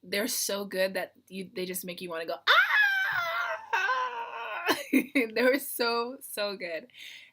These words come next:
And, um, there's actually a little article written about them, and exo was really impressed with their dancing,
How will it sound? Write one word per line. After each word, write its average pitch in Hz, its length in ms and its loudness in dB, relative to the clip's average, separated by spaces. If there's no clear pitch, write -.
And, 202 400 0
um, 185 400 -4
there's 196 200 -6
actually 226 360 -4
a 208 40 -10
little 190 180 -4
article 180 600 -8
written 170 220 -10
about 165 320 -8
them, 151 320 -6
and 185 160 -8
exo 180 520 -2
was 170 340 -6
really 208 280 -2
impressed 190 440 -8
with 170 100 -14
their 160 140 -6
dancing, 165 680 -8